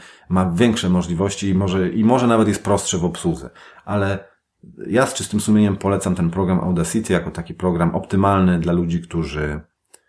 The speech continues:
zaczynają albo którzy, no, już to robią, ale jeszcze n-, jakby nie muszą być tacy super profesjonalni, yy, nie zarabiają na tym milionów, tak?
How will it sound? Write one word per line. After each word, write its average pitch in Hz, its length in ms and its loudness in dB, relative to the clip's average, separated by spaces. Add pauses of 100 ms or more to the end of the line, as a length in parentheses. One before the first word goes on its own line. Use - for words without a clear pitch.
(200)
zaczynają 117 840 2
albo 98 300 -2
którzy, 82 760 -6 (240)
no, 101 80 -4
już 113 180 -2
to 104 100 -2
robią, 117 380 4
ale 107 200 -2
jeszcze 113 240 -2
n-, 110 320 0
jakby 92 260 -4
nie 107 120 6
muszą 127 360 4
być 98 180 0
tacy 95 280 -4
super 113 400 -2
profesjonalni, 92 920 0 (420)
yy, 82 100 -10 (280)
nie 107 140 2
zarabiają 98 520 2
na 87 120 2
tym 82 420 -2
milionów, 85 540 -2
tak? 117 260 -6